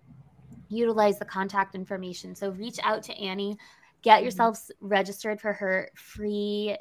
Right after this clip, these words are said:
Speaker 1: event tomorrow.
Speaker 2: Yeah,
Speaker 1: And don't
Speaker 2: that's
Speaker 1: forget, if
Speaker 2: really
Speaker 1: you're listening
Speaker 2: cool.
Speaker 1: to this on Monday, this event is tomorrow, the twenty-first of June,
Speaker 2: Mm-hmm.
Speaker 1: two thousand twenty-two. So if you're listening to
Speaker 2: Mm-hmm.
Speaker 1: this next year, forget it, you're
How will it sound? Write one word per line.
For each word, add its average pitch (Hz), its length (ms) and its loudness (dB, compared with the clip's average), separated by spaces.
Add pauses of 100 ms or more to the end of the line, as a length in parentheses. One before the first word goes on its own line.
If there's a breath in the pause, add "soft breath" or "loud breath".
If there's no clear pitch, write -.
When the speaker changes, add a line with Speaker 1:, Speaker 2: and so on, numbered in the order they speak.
Speaker 1:
event 185 760 -6
tomorrow. 190 380 2
Speaker 2:
Yeah, 208 260 2 (160)
Speaker 1:
And 214 120 0
don't 226 100 8
Speaker 2:
that's 220 120 6
Speaker 1:
forget, 226 180 10
if - 80 6
Speaker 2:
really - 120 4
Speaker 1:
you're 214 60 4
listening 240 340 4
Speaker 2:
cool. - 20 -
Speaker 1:
to 247 80 -2
this 226 180 0
on 226 220 6
Monday, 214 420 4 (480 soft breath)
this 220 340 0 (120)
event 214 400 6
is 202 100 -8
tomorrow, 196 580 2
the 196 60 -10
twenty-first 196 600 -4
of 175 80 -14
June, 175 380 -8 (380)
Speaker 2:
Mm-hmm. 208 80 -6
Speaker 1:
two 269 120 2
thousand 185 360 0
twenty-two. 175 580 -8
So 202 180 -4
if 190 100 -4
you're 196 140 -4
listening 196 340 -4
to 170 60 -10
Speaker 2:
Mm-hmm. 196 100 -6
Speaker 1:
this 185 220 -2
next 190 320 -8
year, 180 180 -4
forget 165 340 -8
it, 170 100 -6
you're 180 200 -10